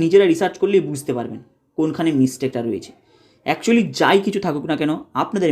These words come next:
মেন পারপাস কী বলুন তো, অ্যামাউন্টটা কীভাবে পাবেন, সেটা যদি না পান তাহলে এই সব জিনিস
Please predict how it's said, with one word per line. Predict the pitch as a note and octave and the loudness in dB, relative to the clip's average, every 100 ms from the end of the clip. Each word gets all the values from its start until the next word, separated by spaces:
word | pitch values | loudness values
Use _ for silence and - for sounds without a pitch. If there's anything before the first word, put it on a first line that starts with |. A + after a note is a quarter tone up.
| C#3+ | 2
মেন | F3 F3 | 0 0
পারপাস | E3 E3 E3 - | -2 -2 -6 -4
কী | D#3 | -2
বলুন | D#3 D#3 | 0 -2
তো, | - - | -4 -4
অ্যামাউন্টটা | - C3 C#3+ D3 C#3+ | -2 2 2 2 -2
কীভাবে | C#3 C3+ C#3 C#3 A2+ | -6 -4 -2 -4 -6
পাবেন, | A#2 A#2+ A2+ - _ _ _ - | -6 -4 -6 -10 _ _ _ -8
সেটা | C3+ D3 D#3 | -4 -2 0
যদি | E3 C3+ | 0 2
না | C#3 D3 | 2 0
পান | E3+ F3 A3 _ B2+ | -4 -4 -10 _ -10
তাহলে | B2 D3 D3 C3+ | -4 -2 -2 -2
এই | C#3 | -2
সব | E3+ D3 | -4 -4
জিনিস | D#3 | -8